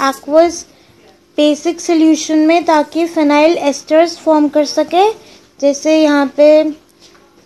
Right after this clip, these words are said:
सोडियम फिनॉक्साइड बना, फिर सोडियम फिनॉक्साइड को फर्दर रिएक्ट करवाया तो फिनाइल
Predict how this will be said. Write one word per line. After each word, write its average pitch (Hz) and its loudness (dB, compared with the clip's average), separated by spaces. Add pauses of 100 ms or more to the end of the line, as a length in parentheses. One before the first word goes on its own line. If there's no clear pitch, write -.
(400)
सोडियम 320 4
फिनॉक्साइड 311 0
बना, 330 2
फिर 359 -2
सोडियम 320 0 (280)
फिनॉक्साइड 294 -2
को 339 -4
फर्दर 302 2
रिएक्ट 285 -2
करवाया 294 0
तो 320 -10
फिनाइल 311 -6